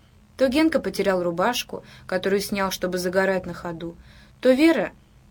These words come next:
не перепрыгнула ручей и шлёпнулась прямо в воду, то Виктор ожёгся о крапиву, Генка и Виктор немножко фасонили перед девчонками. Они лукаво переглядывались, понимая мальчишек. Они насобирали тогда жарков,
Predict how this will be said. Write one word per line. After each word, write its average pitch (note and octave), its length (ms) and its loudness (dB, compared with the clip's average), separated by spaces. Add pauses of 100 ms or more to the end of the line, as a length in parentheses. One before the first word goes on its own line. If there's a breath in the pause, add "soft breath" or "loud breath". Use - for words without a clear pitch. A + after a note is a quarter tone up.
не G#3+ 140 0
перепрыгнула A3+ 640 2
ручей B3 460 0 (240 loud breath)
и A3 80 -6
шлёпнулась B3 580 0
прямо F#3 400 -4
в E3+ 60 -8
воду, E3 400 -8 (500)
то G3 80 -2
Виктор G#3 420 0
ожёгся F#3+ 540 0
о F3+ 60 0
крапиву, F#3+ 640 -4 (400 soft breath)
Генка G#3+ 340 4
и G#3 80 4
Виктор G#3+ 320 -2
немножко G3+ 480 -4
фасонили G3 580 0
перед F3 240 -4
девчонками. E3+ 760 -8 (400 soft breath)
Они B3+ 260 2
лукаво A#3+ 400 2
переглядывались, F3 960 -4 (220 soft breath)
понимая F#3 420 0
мальчишек. F3 720 -8 (300)
Они G#3 240 4
насобирали G#3+ 600 4
тогда G3+ 360 2
жарков, G3+ 640 -2